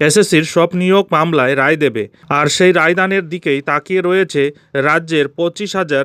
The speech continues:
চাকরি প্রার্থীরা। বন্ধুরা, সুপ্রিম কোর্টের ডেডলাইন মেনেই রায়দান করতে চলেছে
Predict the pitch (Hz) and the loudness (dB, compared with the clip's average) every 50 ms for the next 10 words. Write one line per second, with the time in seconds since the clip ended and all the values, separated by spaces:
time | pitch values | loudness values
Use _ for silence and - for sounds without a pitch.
0 | - - - 147 139 - 160 170 165 - 170 160 151 147 - 143 120 110 101 101 | -4 -4 -4 -4 -4 -2 -4 -4 -2 0 -2 -2 -2 -2 -4 -6 -6 -6 -6 -10
1 | _ _ _ _ _ - - - - - - 147 151 208 208 196 214 156 131 123 | _ _ _ _ _ -20 -20 -20 -20 -6 0 2 4 6 6 6 6 6 4 2
2 | - - - 175 175 170 - 226 233 220 208 214 165 143 143 139 135 147 160 165 | 0 -2 -2 -2 -2 0 -2 -2 0 0 2 2 2 2 2 0 0 -2 -2 0
3 | 175 180 185 190 196 196 180 151 135 139 131 139 139 151 165 170 190 190 185 - | 0 0 0 0 0 -2 -2 -4 -4 -4 -2 0 0 0 0 0 -2 -2 0 0
4 | 185 185 190 196 190 185 185 180 185 175 - - 131 | -2 0 0 0 0 0 0 0 0 0 -2 -2 -4